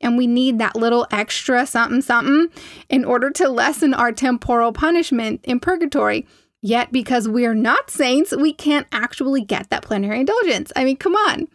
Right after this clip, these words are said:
However, there is a bit of a paradox here if you pay attention, and it's a beautiful one at that. So if we step back and we ask, what works are required for us to receive indulgences?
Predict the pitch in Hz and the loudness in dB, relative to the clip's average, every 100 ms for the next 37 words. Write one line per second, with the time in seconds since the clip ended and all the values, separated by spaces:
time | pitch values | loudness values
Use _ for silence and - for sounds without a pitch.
0 | _ _ - - 294 285 302 214 165 - | _ _ -8 0 2 4 2 2 -2 -4
1 | _ _ _ - 240 233 247 254 - 254 | _ _ _ -4 0 2 4 2 2 2
2 | 311 370 381 339 254 240 233 233 - 247 | 2 0 -2 0 0 0 -2 -4 -4 -2
3 | 269 254 214 196 - 208 - 226 294 - | 0 0 0 -2 -4 -4 -2 -2 -2 -2
4 | 330 381 294 185 - 185 196 - - - | -2 0 -2 -2 -2 -4 -4 -8 -20 -8
5 | 240 247 254 240 - 226 214 214 247 247 | -2 0 0 -2 -4 -6 -4 -2 0 0
6 | 226 202 202 196 202 190 196 175 - - | 0 0 0 0 -2 -4 -4 -4 -4 -8
7 | - _ _ _ 226 220 269 339 - 370 | -20 _ _ _ -4 -2 -2 -4 -2 -2
8 | 294 226 196 196 - 226 226 - 196 190 | -2 -2 0 -2 -4 -4 -4 -4 -6 -6
9 | 196 - _ - - 208 208 233 320 - | -10 -20 _ -20 -10 -4 0 0 0 -6
10 | _ _ 220 247 233 - - - 220 214 | _ _ -2 0 0 -4 -14 -4 -2 0
11 | 214 208 - 202 202 240 240 - - 196 | -2 -4 -4 -2 0 -2 -2 -4 -2 -2
12 | 196 - 214 214 - 208 196 196 202 196 | -4 -6 -4 -4 -4 -2 -2 -2 -2 -4
13 | 196 220 233 254 262 277 | -4 -4 -4 -2 -2 -4